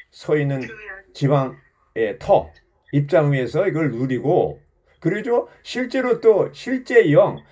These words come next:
연합된 영을 누린다면 이건 모든 어떠한 그 이제 변-, 변절과 산당에서 우리를 구원하고 지켜준다고 그랬습니다.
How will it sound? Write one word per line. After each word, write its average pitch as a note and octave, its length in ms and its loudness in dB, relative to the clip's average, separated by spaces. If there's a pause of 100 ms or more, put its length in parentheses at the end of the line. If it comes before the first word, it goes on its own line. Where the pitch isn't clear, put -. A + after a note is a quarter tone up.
(160)
연합된 A3+ 560 -2
영을 E3+ 720 -2
누린다면 F3 880 0 (300)
이건 E3+ 380 -2 (420)
모든 A3+ 680 0
어떠한 G#3 600 0
그 D#3+ 500 0 (160)
이제 B2 540 -2 (280)
변-, - 280 0
변절과 C#3+ 920 2
산당에서 D3+ 720 -2
우리를 A#2 460 -4 (160)
구원하고 B2 500 0
지켜준다고 G#2+ 520 -2
그랬습니다. D2 540 -12